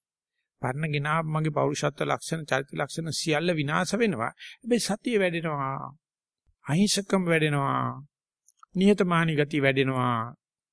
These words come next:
මම මේකට බුදුන් කෙරේ ශ්‍රද්ධාව උපදිනවා, උපදවනවා. මම සතිය දිගට වඩනවා. මම සීල කඩා ගන්න නැහැ කියලා එතෙන්දිමත් අර මාර්ග ඥානට අවශ්‍ය කරන ත්‍යාග, පටිනිස්සග්ග, මුත්‍ති, අනාලයෝ සිද්ධ වෙන මොනවද අතාරින්නේ?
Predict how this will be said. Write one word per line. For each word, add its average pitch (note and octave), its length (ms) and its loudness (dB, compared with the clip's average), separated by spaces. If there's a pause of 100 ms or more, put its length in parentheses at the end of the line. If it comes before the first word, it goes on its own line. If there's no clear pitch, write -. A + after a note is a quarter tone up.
(240)
මම E3+ 180 -2
මේකට D3+ 440 -2 (720)
බුදුන් C#3 220 0
කෙරේ C3 220 0
ශ්‍රද්ධාව A#2+ 420 0
උපදිනවා, A2 560 -6 (120)
උපදවනවා. B2 680 2 (720)
මම C3 160 -4 (120)
සතිය A#2 400 -4
දිගට A2+ 240 -4
වඩනවා. G#2 580 -2
මම D#3 200 -6
සීල C3 260 -2
කඩා B2 280 2
ගන්න A#2 240 -2
නැහැ B2 200 0
කියලා F#3 320 -2 (300)
එතෙන්දිමත් G3+ 720 4
අර F#3 160 4
මාර්ග D3+ 320 2
ඥානට D3 360 -2
අවශ්‍ය C3+ 360 0
කරන C#3 300 -2 (1500)
ත්‍යාග, B2 480 2
පටිනිස්සග්ග, C3+ 840 -4
මුත්‍ති, C#3 400 -4
අනාලයෝ C3+ 480 2
සිද්ධ B2+ 240 -4
වෙන C3 160 0
මොනවද D#3 340 -2
අතාරින්නේ? A2+ 640 -2